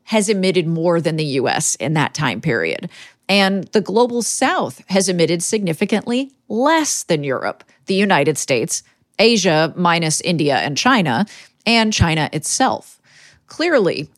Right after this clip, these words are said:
placing the blame on other countries doesn't work if you're from the United States, where we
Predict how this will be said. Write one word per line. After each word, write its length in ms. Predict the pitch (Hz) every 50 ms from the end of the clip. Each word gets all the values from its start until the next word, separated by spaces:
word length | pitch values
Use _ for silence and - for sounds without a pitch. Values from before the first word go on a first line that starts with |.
| - -
placing 440 | - - 262 302 370 359 - 359 320
the 80 | 294 262
blame 320 | 190 202 214 214 214 208
on 160 | 202 185 180
other 200 | 175 165 151 151
countries 540 | - - - 339 359 330 - 285 285 269 240
doesn't 460 | - - 302 330 339 349 381 285 -
work 480 | - - 427 427 392 - - - - - - -
if 300 | 226 247 240 - - -
you're 260 | 190 196 196 196 190
from 300 | - - 170 175 170 175
the 100 | 165 160
United 480 | 160 165 156 139 127 123 127 120 123
States, 520 | - - - 226 208 131 - - - - - _ - - - _ _ _
where 220 | - 196 208 196
we 220 | 170 175 190 175